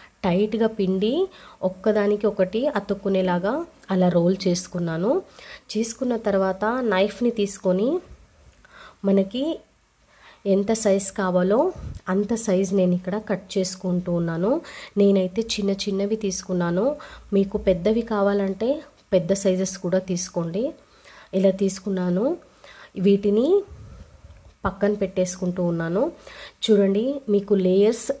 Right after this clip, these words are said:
ఇప్పుడు కనిపిస్తూ ఉన్నాయి. Cut చేసిన తర్వాత అక్కడ layers కనిపిస్తాయి. So ఇప్పుడు ఒక్కొక్కటిగా తీసుకొని కొంచెం లైట్గా అలా press చేసుకోవాలి. అంతేనండి, చాలా మీరు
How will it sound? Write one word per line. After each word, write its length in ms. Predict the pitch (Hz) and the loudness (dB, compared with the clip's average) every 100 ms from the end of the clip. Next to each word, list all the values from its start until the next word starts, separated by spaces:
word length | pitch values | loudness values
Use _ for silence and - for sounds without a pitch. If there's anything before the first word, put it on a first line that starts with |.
| 208 | -6
ఇప్పుడు 200 | 202 196 | -6 -4
కనిపిస్తూ 460 | 175 175 190 180 - 185 | -2 -2 -4 -4 -2 -2
ఉన్నాయి. 360 | 180 175 175 247 349 - - - | 0 0 2 2 0 -4 -12 -4
Cut 160 | 214 214 - | -4 -4 0
చేసిన 340 | 247 247 220 214 | 0 0 -2 -2
తర్వాత 360 | 190 185 185 196 254 311 - | -2 -2 -2 -2 -4 -4 -8
అక్కడ 160 | - 190 185 | -2 0 2
layers 300 | 175 185 185 - | 2 0 -2 -4
కనిపిస్తాయి. 640 | 180 180 175 - 165 180 294 349 - _ _ _ - - - - - | -4 -4 -6 -6 -2 0 -2 -4 -14 _ _ _ -20 -20 -20 -16 2
So 80 | 214 202 | 4 4
ఇప్పుడు 260 | 190 202 214 294 359 208 | 2 -2 0 0 0 0
ఒక్కొక్కటిగా 480 | - 208 220 214 214 208 | -2 0 0 0 -2 -2
తీసుకొని 480 | 202 - 185 202 302 370 220 | -4 -2 0 2 0 0 -2
కొంచెం 460 | 180 214 233 269 208 180 | -2 -4 2 2 2 4
లైట్గా 520 | 196 214 240 - 233 240 226 | 4 4 0 -4 -2 0 0
అలా 120 | 202 202 | -2 -2
press 220 | 175 - - | -4 -4 -4
చేసుకోవాలి. 640 | 196 180 - 190 175 170 - 170 | -2 -2 -2 0 2 0 -4 -2
అంతేనండి, 600 | 175 175 190 180 175 220 330 403 - _ _ - | -2 0 2 2 2 2 0 -2 -8 _ _ -4
చాలా 340 | 185 180 196 196 | 0 0 0 0
మీరు 220 | 180 196 | 0 2